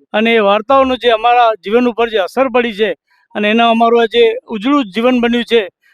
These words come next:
અને નિર્વ્યસની ગ્રુપ છે અમારું, અને એટલા માટે અમે આ સંસ્થાનો,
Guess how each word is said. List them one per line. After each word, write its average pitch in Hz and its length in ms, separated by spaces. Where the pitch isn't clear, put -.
અને 226 340
નિર્વ્યસની 247 580
ગ્રુપ 208 220
છે 226 160
અમારું, 220 440
અને 214 280
એટલા 233 240
માટે 226 240
અમે 226 200
આ 214 160
સંસ્થાનો, 240 720